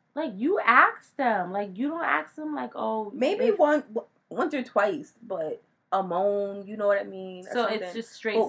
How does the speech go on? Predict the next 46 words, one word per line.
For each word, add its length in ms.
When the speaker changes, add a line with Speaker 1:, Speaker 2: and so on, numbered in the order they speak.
Speaker 2:
we 160
not 300
Speaker 1:
silence. 80
Speaker 2:
finna 240
be, 180
not, 220
it's 140
not 260
silence 560
because 280
you're 100
gonna 160
be 100
moaning 300
Speaker 1:
Yeah, 60
but 120
Speaker 2:
and 20
Speaker 1:
I'm 60
Speaker 2:
stuff. 100
Speaker 1:
saying 180
it's 160
no 200
Speaker 2:
You 80
Speaker 1:
type 80
Speaker 2:
might 180
Speaker 1:
of 60
Speaker 2:
give 140
some 80
Speaker 1:
conversation. 260
Speaker 2:
direction, 760
you 100
know 140
what 120
I 100
mean, 200
a 120
little 160
bit 180
direction, 380
he'll 100
put 200
your 100
leg 240
up, 240
you 80
know, 300